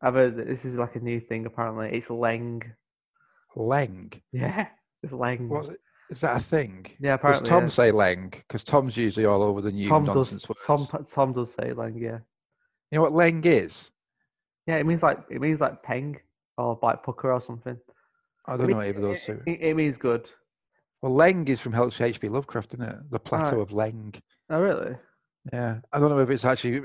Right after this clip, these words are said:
Speaker 2: someone might have used it before him, but I know it from that.
Speaker 1: No, right. I thought, I've never heard it before. Yeah, it, it means, like, mint or, like, sick and that.
Speaker 2: Can you not just say mint? I mean, you're from
Speaker 1: Nah.
Speaker 2: Manchester. Say mint.
Speaker 1: People don't like saying mint. They think it's childish.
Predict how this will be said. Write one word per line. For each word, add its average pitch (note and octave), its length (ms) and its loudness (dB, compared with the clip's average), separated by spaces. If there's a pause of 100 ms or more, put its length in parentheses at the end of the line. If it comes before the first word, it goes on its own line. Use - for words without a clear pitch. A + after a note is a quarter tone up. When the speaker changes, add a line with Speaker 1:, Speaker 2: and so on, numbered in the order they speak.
Speaker 2:
someone F#3+ 280 8
might C3 160 6
have A#2 80 4
used A2+ 140 4
it C3 40 -2
before B2 360 4
him, A2+ 140 6
but A2+ 60 6
I B2 140 8
know A2+ 120 6
it G2+ 120 0
from G2 180 -8
that. A#2+ 260 0 (220)
Speaker 1:
No, C#3 200 -4
right. C3+ 260 -6 (120)
I C#3 80 -2
thought, C#3 260 -4
I've B2+ 120 -4
never C3 180 -6
heard A#2+ 140 -4
it C#3+ 140 -6
before. A#2+ 320 -12
Yeah, C3 160 2
it, C3 260 -4
it C3 60 -8
means, D3 200 0
like, B2 140 0
mint B2+ 300 -6
or, A#2+ 180 0
like, A#2 220 -2 (100)
sick C3 280 -14
and B2 120 -8
that. B2 160 -6 (640)
Speaker 2:
Can - 80 -14
you D#3 60 6
not D#3+ 160 6
just C#3+ 160 0
say D3 140 8
mint? C3 360 0 (600)
I C3 60 0
mean, B2 120 0
you're A#2 100 0
from A#2+ 140 4
Speaker 1:
Nah. C3 40 8
Speaker 2:
Manchester. B2 560 2
Say B2+ 240 2
mint. A#2+ 300 0 (160)
Speaker 1:
People G3+ 260 4
don't F#3+ 160 4
like E3+ 260 2
saying C#3+ 280 0
mint. A2+ 240 -8
They B2+ 80 -4
think D3+ 200 -2
it's D3 140 -6
childish. C#3+ 460 -4